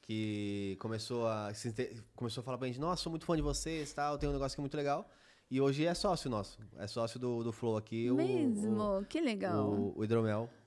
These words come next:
Speaker 1: A gente é sócio deles, na verdade.
Speaker 2: Que le-, olha pra você ver,
Speaker 1: E
Speaker 2: um
Speaker 1: uma,
Speaker 2: de
Speaker 1: uma mega história, né?
Speaker 2: cliente fã.
Speaker 1: É, virou parceiro de negócio.
Speaker 2: Muito bom. Pô, gente, primeiro, obrigada, viu? Obrigada pelos mimos, obrigada pelo convite de estar aqui com vocês.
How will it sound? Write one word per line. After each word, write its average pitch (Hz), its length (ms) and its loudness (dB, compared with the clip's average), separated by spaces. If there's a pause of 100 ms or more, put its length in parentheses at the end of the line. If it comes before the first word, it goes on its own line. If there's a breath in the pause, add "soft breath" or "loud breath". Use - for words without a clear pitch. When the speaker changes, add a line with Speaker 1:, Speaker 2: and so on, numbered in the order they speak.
(120)
Speaker 1:
A 104 140 -4
gente 120 180 0
é 123 40 2
sócio 113 320 -2
deles, 104 200 0
na 104 100 -2
verdade. 101 380 -8 (680)
Speaker 2:
Que 381 180 0
le-, 320 200 2
olha 226 240 6
pra 311 120 2
você 262 160 0
ver, 226 140 4
Speaker 1:
E 226 60 6
Speaker 2:
um 220 100 2
Speaker 1:
uma, 214 80 0
Speaker 2:
de 202 140 4
Speaker 1:
uma 120 80 8
mega 117 240 2
história, 117 340 2
né? 107 160 -4
Speaker 2:
cliente 277 400 6
fã. 285 400 8 (260)
Speaker 1:
É, 123 360 4
virou 123 640 2
parceiro 151 380 -2
de 156 40 -2
negócio. 160 420 -6
Speaker 2:
Muito 220 440 -6
bom. 214 280 -8 (140)
Pô, 247 160 0
gente, 240 340 -6
primeiro, 277 400 6 (140)
obrigada, 202 680 4
viu? 214 120 0
Obrigada 208 460 -2
pelos 196 420 -4
mimos, 247 520 2
obrigada 208 420 -2
pelo 214 240 -2
convite 196 300 -2
de - 80 -14
estar 202 100 -6
aqui 196 180 -10
com 202 200 -6
vocês. 190 840 -8